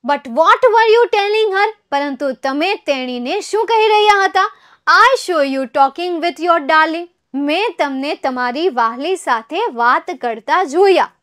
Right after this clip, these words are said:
ચાલો, અહીંયા સુધી કોઈને કોઈ ડાઉટ? વિક્રમ, ચાલો, વિક્રમ અને દ્રષ્ટિને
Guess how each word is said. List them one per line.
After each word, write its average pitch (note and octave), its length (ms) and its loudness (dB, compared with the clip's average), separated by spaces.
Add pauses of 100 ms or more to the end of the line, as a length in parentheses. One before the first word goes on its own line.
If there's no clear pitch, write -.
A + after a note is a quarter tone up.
(480)
ચાલો, C4+ 380 2 (240)
અહીંયા F#4 300 0
સુધી G4 240 0
કોઈને G4 300 2
કોઈ F#4+ 180 0
ડાઉટ? F#4+ 480 6 (300)
વિક્રમ, B3 560 -4
ચાલો, A3+ 320 -2
વિક્રમ F#4 540 -2
અને D#4 180 -4
દ્રષ્ટિને C#4+ 760 -4